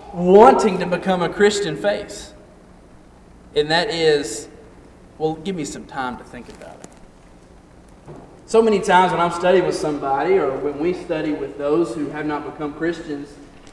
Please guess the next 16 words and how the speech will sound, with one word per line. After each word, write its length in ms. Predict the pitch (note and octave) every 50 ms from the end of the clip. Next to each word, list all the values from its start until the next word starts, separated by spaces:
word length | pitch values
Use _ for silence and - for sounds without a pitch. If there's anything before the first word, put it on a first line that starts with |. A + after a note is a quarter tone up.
| - -
it's, 220 | E3+ F3 E3+ -
it's 300 | - - F3+ E3 - -
an 280 | - - - D#3 D3 C#3+
instinct 540 | D#3 F#3 G#3 - - - G3 F3+ - - -
for 60 | E3+
them 340 | D3+ D3+ D#3+ E3 F3 F3 E3+
to 100 | D#3+ D3 -
say, 800 | - - D#3+ D3+ D#3 E3 F3 F#3 F3 E3+ - - - - - - - - - - - - - - - - - - - - - - - - - -
"I, 240 | - B2+ - - - - -
I, 100 | - D3+
I, 540 | D#3 - - D#3+ D3+ - - D#3 D#3 D3 D3+
I 120 | D#3 D3 D#3
really 360 | D#3 D#3 E3+ F3+ F3+ E3+ D#3+
need 220 | D#3 D#3 D3+ D3
some 200 | D3+ - C3+ B2 -
time. 440 | - - D3 C3+ A#2+ A2+ G#2+ G#2+